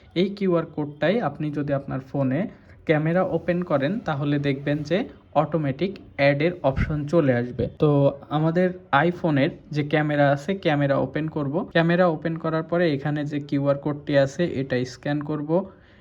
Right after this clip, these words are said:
এটা স্ক্যান করলে সেলুলার ডেটা প্ল্যান এখানে চলে আসবে। এখানে একটি মেসেজ দেখতে পাচ্ছেন যে অ্যাক্টিভ eSIM, এই অ্যাক্টিভ eSIM এই অপশনটিতে ট্যাপ করবেন।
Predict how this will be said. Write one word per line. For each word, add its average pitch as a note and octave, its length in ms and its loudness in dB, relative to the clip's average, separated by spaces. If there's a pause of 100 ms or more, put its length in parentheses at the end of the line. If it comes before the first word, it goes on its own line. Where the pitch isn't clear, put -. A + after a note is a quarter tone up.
(120)
এটা E3 320 2
স্ক্যান E3 360 -2
করলে D#3+ 480 0 (420)
সেলুলার E3+ 580 2
ডেটা D3 280 2
প্ল্যান D3 320 0 (100)
এখানে D3+ 420 -2
চলে C#3+ 240 0
আসবে। C3+ 380 2 (360)
এখানে F3 280 2
একটি F3+ 220 2
মেসেজ D#3+ 440 4
দেখতে E3 280 0
পাচ্ছেন E3+ 480 0 (440)
যে C#3 240 4
অ্যাক্টিভ E3 480 2 (140)
eSIM, D3 480 4 (500)
এই D3 200 6
অ্যাক্টিভ - 440 2 (180)
eSIM D3 500 6 (180)
এই E3+ 140 8
অপশনটিতে C#3+ 640 4
ট্যাপ C3+ 300 0
করবেন। - 360 -4